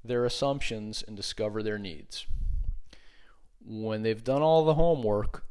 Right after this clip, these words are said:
they've made some assumptions. Your role in asking good questions is to uncover those assumptions and fi-, and, and discover what the needs really are. The next shift is a shift away from interruption-based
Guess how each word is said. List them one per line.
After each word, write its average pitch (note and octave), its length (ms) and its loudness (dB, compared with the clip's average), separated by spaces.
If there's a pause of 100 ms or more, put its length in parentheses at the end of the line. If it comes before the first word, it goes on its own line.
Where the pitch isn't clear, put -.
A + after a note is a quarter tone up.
they've A2 300 -2
made A#2+ 200 0
some B2+ 160 -2
assumptions. G2+ 760 0 (220)
Your B2+ 240 6
role C3 520 8 (1400)
in G2 100 -6
asking A#2 380 2
good B2+ 160 -2
questions A2 560 4
is G2 160 -10
to - 200 -6
uncover D#3 420 4
those A2+ 220 2
assumptions G2 720 0
and G#2 120 -8
fi-, - 180 -6 (160)
and, F#2 280 -8
and G2 100 -10
discover A2 440 0
what G#2 220 -2
the F2+ 60 -8
needs G2+ 340 -4
really F2+ 260 -2
are. C2+ 260 -4 (2500)
The A#2+ 60 4
next C#3+ 280 6
shift - 400 8
is A#2+ 200 4
a A#2 40 -6
shift - 300 -2
away C3+ 320 6
from A#2+ 400 12
interruption-based A#2 1080 0